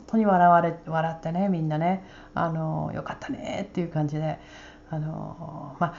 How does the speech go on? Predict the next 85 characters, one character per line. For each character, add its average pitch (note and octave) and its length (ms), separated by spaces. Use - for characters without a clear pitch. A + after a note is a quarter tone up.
い A#3+ 80
つ - 80
か F3 120
ね、 E3 100
ウ - 20
ェ F3+ 140
ブ F3+ 80
ナ D#3 160
ー - 20
で D#3 140
水 D3+ 240
亀 F3 240
座 E3+ 100
の E3+ 160
時 D#3+ 120
代 E3+ 160
っ E3+ 40
て E3 140
言 D#3 80
わ D#3+ 100
れ D#3 100
て D#3 80
い D#3+ 40
る D#3 60
こ D3 120
と D3+ 80
が C#3+ 80
ど D3 140
う F#3+ 40
い G#3 40
う - 20
こ F#3+ 100
と D3 80
か B2+ 120
と B2+ 80
か B2+ 100
っ B2 40
て - 140
い C3 40
う C3 60
話 C3+ 340
も F#3 260
皆 C#3+ 180
さ C3+ 140
ん C#3 40
に C3+ 80
お C#3 40
伝 C3 220
え - 20
し - 60
て D3+ 100
い D3 40
こ F3 120
う E3 60
と F#3 80
思 F3 100
っ F3 60
て - 80
ま D3+ 120
す - 100
け - 100
れ - 60
ど - 120
も、 C#3+ 300
う D#3 40
ん、 D3+ 340
あ E3 60
の、 E3+ 80
今 F#3+ 160
本 A3 220
当 A3+ 60
に G#3 220
感 F#3 180
情 F#3 100
レ F3+ 140
ベ F3 80
ル D3+ 120
で D#3+ 180
し - 160
っ C#3+ 100
か - 140
り F#3 80
と D#3+ 100
そ D3+ 120
の D3 320